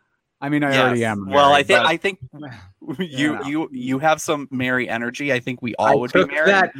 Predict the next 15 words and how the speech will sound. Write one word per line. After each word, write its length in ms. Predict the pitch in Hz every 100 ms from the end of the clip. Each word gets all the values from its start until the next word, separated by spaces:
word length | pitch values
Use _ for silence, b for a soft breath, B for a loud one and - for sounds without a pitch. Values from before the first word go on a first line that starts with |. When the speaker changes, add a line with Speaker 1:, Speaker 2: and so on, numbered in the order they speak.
| - -
Speaker 1:
joke 260 | 151 156 151
away 300 | 139 135 139
from 200 | 147 160
you 100 | 165
before 360 | 139 135 143 147
you 120 | 139
could 140 | 147
use 220 | 123 131
it 80 | 143
yourself, 480 | 127 - 131 127 143
so 100 | 143
it's 140 | 131
not 240 | 139 143 -
Speaker 2:
<laughs> 0 |
Speaker 1:
funny 640 | - - 160 139 131 120